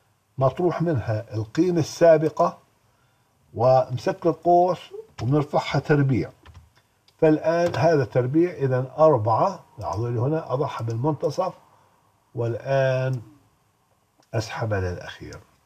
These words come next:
فالآن هذه الآن الأشياء التي سأحتاجها، لاحظوا لي هنا.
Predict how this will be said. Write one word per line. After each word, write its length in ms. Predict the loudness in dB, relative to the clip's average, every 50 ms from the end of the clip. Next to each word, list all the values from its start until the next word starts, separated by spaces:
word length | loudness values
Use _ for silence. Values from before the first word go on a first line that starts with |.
| _ _ _ _ _ _ _ _ _ _ _ _
فالآن 400 | -2 -2 -2 0 -2 -2 0 0
هذه 420 | 2 2 2 2 2 0 0 0 0
الآن 480 | -2 -6 -8 -8 -6 -4 -4 -4 -6
الأشياء 640 | -6 -8 -10 -10 -12 -12 -12 -6 -2 -2 -2 -2 -2 -4
التي 300 | -4 -4 -4 -4 -6 -6
سأحتاجها، 640 | -6 -8 -10 -10 -12 -10 -8 -8 -8 -8 -8 -8 -8
لاحظوا 320 | -8 -8 -8 -10 -14 -14
لي 80 | -14 -14
هنا. 200 | -14 -14 -16